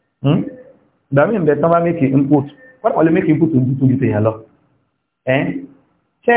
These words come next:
rí? Kéèyàn máa sọ pé, "Ah, no, no, I, I know what is best for you." Ẹgbọ́n. Kéèyàn sọ wípé, "Mo mọ what is best for you." Ó bá try rẹ̀ ńgbà míì, àbùkù ló kàn. Ẹlòmíì ti try rẹ̀ kó mú un lọ́wọ́,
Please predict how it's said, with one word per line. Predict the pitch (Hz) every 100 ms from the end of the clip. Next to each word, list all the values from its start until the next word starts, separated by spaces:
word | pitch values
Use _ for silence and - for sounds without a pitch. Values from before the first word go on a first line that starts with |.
| 240
rí? | 302 381 - - - _ -
Kéèyàn | - 285 240
máa | 214
sọ | 202
pé, | 220
"Ah, | 208
no, | 196 208
no, | 185 165 139 147
I, | - 147 139
I | 151
know | 175
what | 180 175
is | 143 117
best | 147 147
for | 127
you." | 123 123
Ẹgbọ́n. | 135 147 - - - - _ _ _ _ _ _ _ _ _ _ _ 185
Kéèyàn | 175
sọ | 160
wípé, | 175 147 143 143
"Mo | 135
mọ | 135 139
what | 156 160
is | 120
best | 131 135 135
for | 117
you." | 113 - - _ _ _ _ _ _ _ - - _ _ _ -
Ó | 147
bá | -
try | 170 170 131
rẹ̀ | 131
ńgbà | 143 147 127
míì, | 135 135
àbùkù | 131 107 110 -
ló | 117 131
kàn. | 131 143 139 - - - - - 1077 1077 _ _ _ _ 906 932 1017 - - 762 - -
Ẹlòmíì | 143 131 -
ti | 143
try | 143 165
rẹ̀ | 151 127
kó | 127 135
mú | 131
un | 123
lọ́wọ́, | 135 135